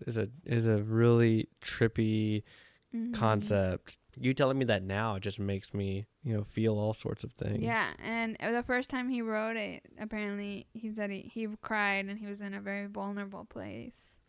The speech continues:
Speaker 1: It's hard, and, you know,
Speaker 2: Mm-hmm.
Speaker 1: I really was, I was telling Zeleny when we were rewatching it just now,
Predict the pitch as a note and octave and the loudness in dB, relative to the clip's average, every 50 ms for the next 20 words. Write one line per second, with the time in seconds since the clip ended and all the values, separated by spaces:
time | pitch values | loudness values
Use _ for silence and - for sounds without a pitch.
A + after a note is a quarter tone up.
0 | _ _ - D3 - - B2+ B2+ C3 D3 D3+ C3+ B2 A#2+ A#2 A#2 A#2 A#2 A#2+ - | _ _ 4 4 4 6 8 10 10 12 12 12 12 12 12 10 10 8 4 2
1 | - - - - - A3+ C3 C3 B2 B2 B2 B2 B2 B2 B2 - - - B2 B2+ | -2 -12 -14 -6 2 8 10 12 12 12 12 12 12 10 8 8 4 2 4 6
2 | C3 C3 B2+ B2+ B2 A#2+ A#2+ - - - _ _ A#2+ A#2 G#2+ G#2+ - - - A#2 | 8 8 10 10 10 8 6 4 0 -6 _ _ 0 0 0 0 0 2 2 2
3 | A2+ - - B2+ A#2+ A#2 A2+ G#2+ A2+ G#2+ G#2+ G#2+ A2+ A#2+ A#2+ A2+ A2 G#2+ G#2+ G#2 | 2 4 6 6 6 6 6 4 4 4 6 4 4 4 4 4 4 4 4 4
4 | G2+ G2+ G#2 G#2+ A2 A2 G#2+ G#2+ G#2+ A2 A#2 - A#2+ A2+ G#2+ G#2 - G#2 - - | 4 4 4 4 6 6 8 8 8 8 8 6 6 4 4 4 2 0 2 2
5 | A2+ A#2+ C3+ B2+ A#2 A2 | 4 4 6 6 4 4